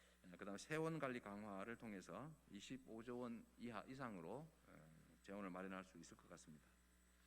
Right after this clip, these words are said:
어, 또 연-, 연간 육십조 원을 오가는 조세 감면분을 순차로 축소해서,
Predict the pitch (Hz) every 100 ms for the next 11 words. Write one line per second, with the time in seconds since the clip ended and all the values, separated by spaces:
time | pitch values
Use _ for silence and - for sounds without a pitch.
0 | - - - - - - - 87 87 -
1 | 131 131 147 147 120 139 147 143 143 185
2 | 165 151 147 131 120 123 104 117 123 120
3 | 139 127 110 123 135 143 131 127 98 127
4 | 185 - - - - 139 170 170 107 -
5 | - - 123 - 127 113 92 95 147